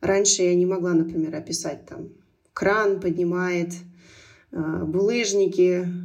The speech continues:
тут подъезжает машина, роллер, чтобы <laughs> асфальт прокатить и так далее. То есть такие темы бы-, мне были совсем неизвестны. Бытовой английский, так сказать.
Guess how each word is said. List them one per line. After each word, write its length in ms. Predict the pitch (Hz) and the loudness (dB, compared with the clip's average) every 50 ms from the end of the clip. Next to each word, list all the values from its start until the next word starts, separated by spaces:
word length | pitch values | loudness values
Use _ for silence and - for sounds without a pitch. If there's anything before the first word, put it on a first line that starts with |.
| - - - - - - - _ _ - - | -12 -14 -18 -20 -20 -20 -20 _ _ -2 0
тут 180 | 180 175 175 | 0 0 2
подъезжает 600 | 175 165 165 185 185 175 185 185 180 175 175 175 175 | 0 0 2 2 0 0 0 -2 0 0 -2 0 0
машина, 640 | 180 180 175 - - 226 233 226 214 202 196 190 190 | 0 0 0 0 0 -2 -2 -2 0 -2 -2 -2 -2
роллер, 640 | 185 196 202 202 202 196 196 196 196 196 196 196 - - - - - - - _ | -2 0 2 2 2 2 2 0 -2 -2 -8 -10 -14 -18 -18 -20 -20 -20 -20 _
чтобы 680 | - - - - 185 180 170 160 180 180 180 180 175 185 254 285 277 | -14 -14 -2 0 2 2 2 2 2 2 4 4 4 4 4 4 2
<laughs> 140 | 247 - 185 | 2 0 -2
асфальт 640 | 247 - - 254 - - - 226 233 240 233 - - | -2 -2 -2 -2 -4 -6 -4 -2 -2 -2 -2 -4 -2
прокатить 540 | 214 208 202 202 208 196 196 - 190 175 190 | 0 0 0 2 0 -2 -2 -2 -6 0 0
и 60 | 180 | 0
так 220 | - 196 190 185 | 0 0 -2 -2
далее. 200 | 175 180 165 165 170 | -2 -2 -2 -2 -2
То 100 | - 175 | -2 -4
есть 120 | 165 - - | -4 -4 -6
такие 260 | 175 175 - - 175 | -8 -6 -6 -8 -6
темы 260 | - 214 - - - | -4 -4 -2 -2 -2
бы-, 160 | 180 170 175 165 165 - - | -2 -2 -2 -4 -4 -6 -8
мне 240 | 196 185 180 180 180 | -4 -2 0 0 0
были 260 | 175 180 175 175 175 | 0 -2 -2 -2 -4
совсем 440 | 175 175 175 - - - 175 175 175 | -4 -6 -8 -10 -4 -2 -2 0 0
неизвестны. 580 | 175 175 170 175 165 165 170 - - 165 - - - _ - - - - - - - - - - _ - | 0 -2 0 -2 -4 -4 -6 -8 -12 -14 -14 -14 -20 _ -20 -20 -20 -20 -20 -20 -20 -20 -20 -20 _ -2
Бытовой 500 | - 170 196 196 220 220 190 208 202 190 | 6 6 8 10 10 8 8 6 2 2
английский, 440 | 180 175 170 170 165 165 - - - | 4 4 4 4 2 0 0 -6 -6
так 140 | - 170 - | -8 -8 -8
сказать. 360 | - - 175 170 - - - | -8 -10 -10 -10 -10 -10 -14